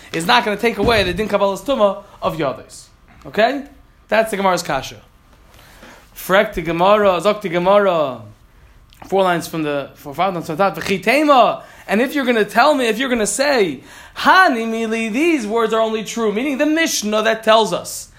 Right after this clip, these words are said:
that a machshava is not strong enough to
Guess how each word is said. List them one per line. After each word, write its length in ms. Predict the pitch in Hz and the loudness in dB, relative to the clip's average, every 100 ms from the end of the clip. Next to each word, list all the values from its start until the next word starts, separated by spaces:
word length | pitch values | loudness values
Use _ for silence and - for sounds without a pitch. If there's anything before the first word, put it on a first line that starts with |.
| - - - | -20 -20 -4
that 120 | 202 | 0
a 20 | 220 | 2
machshava 720 | 220 - - 226 233 214 214 | 2 0 0 2 2 2 0
is 60 | 196 | 0
not 220 | 233 226 | -2 -2
strong 560 | - - 202 220 226 | -12 -4 0 0 0
enough 560 | 220 220 220 220 - - _ - _ _ _ _ _ - | 0 0 0 -2 -10 -20 _ -20 _ _ _ _ _ -10
to 360 | 233 226 226 | -4 -4 -6